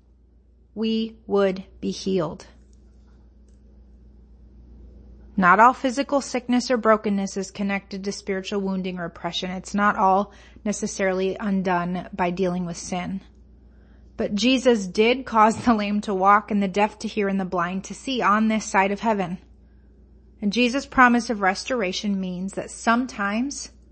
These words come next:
there is healing. Backs straightened, legs grown out, cancer melted, wombs restored, pain evaporated because of Jesus.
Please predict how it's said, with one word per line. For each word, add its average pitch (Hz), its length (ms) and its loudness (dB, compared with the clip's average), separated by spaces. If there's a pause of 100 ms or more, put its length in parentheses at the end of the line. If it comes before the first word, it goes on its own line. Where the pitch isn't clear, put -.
(460)
there 214 140 0
is 226 200 0
healing. 214 500 -2 (1300)
Backs - 560 2
straightened, 185 680 -8 (680)
legs 220 540 2
grown 214 320 2
out, 202 400 -6 (880)
cancer 247 640 4 (200)
melted, 214 720 0 (880)
wombs 214 800 4 (180)
restored, 214 760 0 (600)
pain 247 540 2 (480)
evaporated 208 840 2 (1500)
because 214 340 0
of 220 80 0
Jesus. 208 600 -6